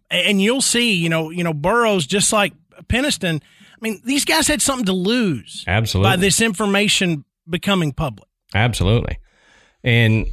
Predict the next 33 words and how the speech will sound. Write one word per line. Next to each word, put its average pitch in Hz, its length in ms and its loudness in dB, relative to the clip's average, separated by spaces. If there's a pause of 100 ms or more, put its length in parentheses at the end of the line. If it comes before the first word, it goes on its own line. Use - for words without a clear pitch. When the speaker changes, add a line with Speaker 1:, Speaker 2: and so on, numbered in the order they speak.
(360)
Speaker 2:
like 143 160 0
Matt 127 180 0
was 95 140 2
saying, 160 260 4
John 143 300 2
Burroughs 120 520 2
entered 151 380 2
the 120 100 4
U 139 280 4
S 135 400 2
Air 131 180 2
Force 90 480 -2 (240)
in 113 160 4
nineteen 139 460 2
seventy-nine 127 640 2
and 104 180 2
served 131 400 2
twenty-seven 156 960 2
years, 120 340 4
both 123 380 2
in 156 240 2
active 143 580 0
and 131 260 2
reserve 104 460 4
duty. 104 380 2 (440)
Now, 110 120 2
he 123 120 8
is 113 140 4
currently 175 600 0
U 139 260 4
S 151 240 2
A 143 240 2
F 123 340 0